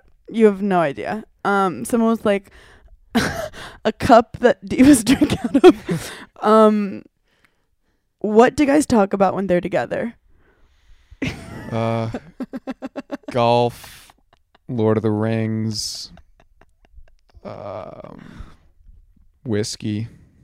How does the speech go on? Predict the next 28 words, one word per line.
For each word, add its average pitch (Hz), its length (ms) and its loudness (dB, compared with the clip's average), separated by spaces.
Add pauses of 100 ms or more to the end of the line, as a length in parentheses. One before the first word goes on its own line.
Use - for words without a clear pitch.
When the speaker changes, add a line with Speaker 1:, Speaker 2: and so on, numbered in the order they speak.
(340)
Speaker 1:
Can 247 180 -6
you 247 140 -4
explain 240 500 -2 (100)
mansplaining 196 640 -6
to - 120 -10
me 180 140 -2
without 180 300 -4
mansplaining - 640 -10
it? 214 120 -8 (2250)
Speaker 2:
You 110 140 -2
wouldn't 101 240 -2
understand. 98 720 -6
Speaker 1:
<laughs> 370 60 10 (1600)
That - 180 -2
was 262 120 -8
good. 311 340 -10 (800)
Um, 247 540 0 (1300)
how 254 160 -2
do 277 80 0
you 277 40 0
feel 277 120 -4
about 254 180 0
girls 220 260 0
farting 196 360 -2
in 202 100 -8
front - 180 -6
of - 100 -10
you? 247 260 -8